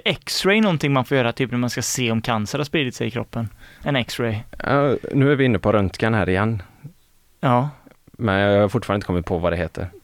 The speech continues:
Speaker 1: En X-ray i alla fall. Ja, det, men det kanske är att den här älgen då fick någon sån obotlig sjukdom mot alla odds klara.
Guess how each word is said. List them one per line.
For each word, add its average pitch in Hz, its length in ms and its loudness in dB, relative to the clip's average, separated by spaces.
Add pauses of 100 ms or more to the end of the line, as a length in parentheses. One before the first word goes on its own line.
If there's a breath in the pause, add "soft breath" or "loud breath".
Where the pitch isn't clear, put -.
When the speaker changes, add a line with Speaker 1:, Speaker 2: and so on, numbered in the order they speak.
(100)
Speaker 1:
En - 140 -2
X-ray 180 440 0
i 190 40 4
alla 156 120 0
fall. 131 120 -2
Ja, 139 180 2
det, 156 140 0
men 139 120 0
det 147 60 2
kanske 165 240 2
är 147 40 6
att 131 60 0
den 135 120 0
här 120 220 0
älgen 131 220 -2
då 120 100 0
fick - 240 -4
någon 156 120 0
sån 151 140 -2
obotlig 117 440 -2
sjukdom 131 480 0
mot 135 180 0
alla 120 180 0
odds 107 120 -8
klara. 131 540 0